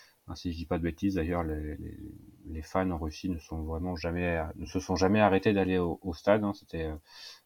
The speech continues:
l'un des seuls championnats, on va dire, qui, euh, qui acceptait de,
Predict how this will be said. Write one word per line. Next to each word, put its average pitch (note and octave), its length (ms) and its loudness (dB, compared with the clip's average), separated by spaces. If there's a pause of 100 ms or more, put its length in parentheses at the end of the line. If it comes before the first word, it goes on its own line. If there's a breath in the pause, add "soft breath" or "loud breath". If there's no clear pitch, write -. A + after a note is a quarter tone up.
l'un F2+ 140 -2
des F2 80 0
seuls - 220 -2
championnats, F#2 360 -4
on F2 80 0
va E2+ 120 0
dire, F2+ 240 0
qui, D#2+ 260 -4
euh, D#2 80 -2 (180)
qui - 140 -6
acceptait - 560 0
de, D#2 400 -8